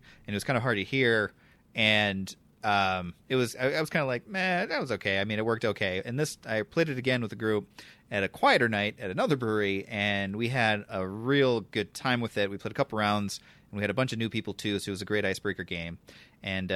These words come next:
and it just kinda refreshed me how much I really like that game and how I wanna play it more often. <laughs> It's just such a silly, goofy game and very simple, but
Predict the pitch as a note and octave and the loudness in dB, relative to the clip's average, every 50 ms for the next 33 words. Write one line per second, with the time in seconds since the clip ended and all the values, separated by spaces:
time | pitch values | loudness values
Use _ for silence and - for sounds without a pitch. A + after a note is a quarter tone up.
0 | F#2+ G2+ - G#3+ B3+ A#3+ A3+ A3 G#3 - - B3 A3+ F#3 D3+ - - D3+ C#3 - | 2 2 2 0 0 -2 -4 -6 -6 -2 0 2 4 4 4 4 4 2 2 2
1 | D3 C#3 C3 B2 C#3 C3 B2 A#2 C3 A#2+ A#2 A2+ G#2+ G2 G2 G2 - - G2 - | 0 0 0 0 2 0 2 2 2 4 4 4 4 4 2 2 2 0 -4 -4
2 | - G2 F#2+ F#2+ F#2+ F#2 F2+ - - - F#2+ F#2+ F#2+ F#2 F#2 F#2 F2+ - - - | -4 -4 -4 -4 -4 -6 -8 -10 -6 -2 0 0 0 0 -2 -4 -8 -8 -4 -2
3 | G#2+ G2+ G2 F#2+ F#2+ F#2+ F#2 - - - G2+ F#2 F#2 F#2 F#2 F#2+ F#2+ F#2 F#2 F#2+ | 0 2 2 0 0 -2 -6 -10 -10 -6 -4 -4 -2 -2 -4 -4 -4 -6 -6 -8
4 | - - - - G#2 G2 G2 F#2+ F2+ F#2 G2 G#2 - C#3+ D3+ D3 - - B3+ - | -10 -10 -6 -4 -4 -2 -2 -4 -4 -4 -4 -4 -4 -4 -6 -6 -4 -2 -2 -2
5 | - - A#3+ F#3+ - - - F3 - - - F3+ E3 - - F3 D3+ - C3+ A#2 | -2 -2 -4 -4 -4 -4 -10 -10 -8 -8 -8 -8 -6 -4 -4 -4 -4 -4 -10 -10
6 | - - - - B2+ B2+ C3 B2+ B2 B2 A#2 - - - - - - - _ _ | -10 -8 -2 0 2 2 4 2 2 0 -2 -4 -8 -18 -20 -20 -20 -20 _ _
7 | _ _ - - - _ - - A2+ A2+ A2 A#2 A#2 A#2 - B2 A2 G2+ G#2+ G2+ | _ _ -20 -20 -20 _ -16 -14 -12 -6 -2 0 0 0 0 -2 -4 -2 -2 -2
8 | G2+ A2 A#2+ C3+ C#3+ C#3+ _ _ _ - - G2+ G2+ G2+ G2+ G2+ G2+ G2 G2 F#2+ | 0 0 0 -2 -4 -6 _ _ _ -8 -4 -2 0 0 0 0 -2 -4 -4 -2
9 | G2 G#2+ G#2+ G#2 - B2 A#2 - A#2+ A#2+ C#3 - - - - - - - - - | -2 -2 -2 -2 -2 -6 -4 -2 -2 -2 -4 -6 -10 -20 -20 -20 -20 -16 -4 0
10 | A2 G#2 G#2 G#2+ - | 2 4 4 4 2